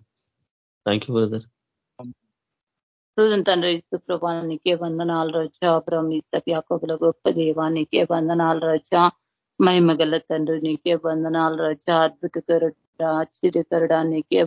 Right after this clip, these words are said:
Speaker 2: వందనాలు రాజా. పరమ వైద్యుడే ఉన్న నా తండ్రి,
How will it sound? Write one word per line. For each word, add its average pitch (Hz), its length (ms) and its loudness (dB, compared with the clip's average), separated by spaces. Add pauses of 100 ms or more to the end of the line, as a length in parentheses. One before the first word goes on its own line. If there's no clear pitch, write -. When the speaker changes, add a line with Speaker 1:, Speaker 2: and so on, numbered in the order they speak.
Speaker 2:
వందనాలు 160 540 2
రాజా. 165 280 2 (440)
పరమ 175 240 4 (120)
వైద్యుడే 160 420 0
ఉన్న 160 160 0 (100)
నా 156 80 0 (140)
తండ్రి, 165 300 0